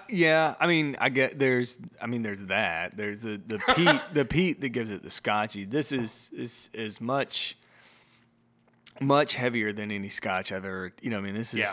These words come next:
Speaker 1: this is heavy. It's, um, but I don't, I don't dislike this at all.
Speaker 2: Mm-mm.
Speaker 1: I mean, I, it's another thing. Like, I don't know that I would be like,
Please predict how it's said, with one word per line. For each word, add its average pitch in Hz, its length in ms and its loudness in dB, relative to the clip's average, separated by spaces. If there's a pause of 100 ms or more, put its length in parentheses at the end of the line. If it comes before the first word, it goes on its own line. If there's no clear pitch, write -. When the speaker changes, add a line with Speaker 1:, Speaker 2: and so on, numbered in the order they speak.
Speaker 1:
this 123 160 -2
is 117 140 -2
heavy. 101 680 -4 (160)
It's, - 580 -8
um, 90 540 -10 (1200)
but 147 220 0
I 170 100 8
don't, 247 220 0 (1040)
I 131 100 -2
don't 156 260 -2
dislike 113 440 0
this 90 180 -8
at 90 160 -6
all. 82 440 -4
Speaker 2:
Mm-mm. 101 320 -6
Speaker 1:
I 113 120 -4
mean, 101 360 -4
I, 123 180 2 (220)
it's 135 240 -2
another 135 460 2
thing. - 160 -4
Like, 120 220 0
I 131 140 4
don't 160 180 2
know 135 240 2
that 120 340 0
I 110 80 2
would 110 240 -2
be 110 160 -4
like, 98 300 -6